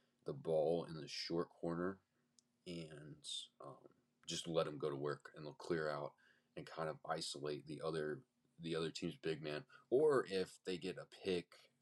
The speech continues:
switched on to, like, a, uh, he, you know, I don't know if, if Trey Mitchell gets switched on to him or, um, you know, Thiero or something, they're probably gonna look to take advantage of that.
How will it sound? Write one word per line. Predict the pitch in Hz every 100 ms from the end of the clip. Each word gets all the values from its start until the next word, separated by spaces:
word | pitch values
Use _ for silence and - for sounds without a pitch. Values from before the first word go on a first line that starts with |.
| -
switched | - - 92 -
on | 82 82
to, | 73 71
like, | 71 71 -
a, | 64 - _ _ - _ _ _ _ -
uh, | 131 113 - -
he, | 80 - -
you | 73 80
know, | - - _ _ -
I | 76
don't | 76
know | -
if, | - - 80
if |
Trey | - - 92 80
Mitchell | 73 76 78 73
gets | 73 -
switched | - - 80 -
on | 71 73
to | 69 - 73
him | 71 69 69
or, | 67 69 - _ _ _ _ _ _ -
um, | - 50 50 _ _ _ _ _ _ _ _ _
you | 92 90
know, | - - - _ - -
Thiero | 92 82 80 82 82
or | 85
something, | 85 98 95 98
they're | 80 78
probably | - 78 73
gonna | 78 71
look | 76 76
to | -
take | 69 76 73
advantage | 71 - 143 139
of | 143
that. | 139